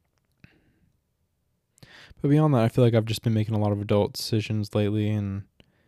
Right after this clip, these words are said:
really trying to mature myself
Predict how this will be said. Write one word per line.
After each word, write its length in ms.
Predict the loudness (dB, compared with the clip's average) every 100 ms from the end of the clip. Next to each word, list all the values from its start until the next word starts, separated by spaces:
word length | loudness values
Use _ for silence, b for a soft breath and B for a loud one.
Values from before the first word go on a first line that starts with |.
| b b _ _
really 380 | -2 0 -2 -4 -12 _ _ _ -18
trying 260 | -6 -2 -2
to 120 | -2
mature 320 | -6 -6 -4 -2
myself 640 | -2 -4 -2 -2 -4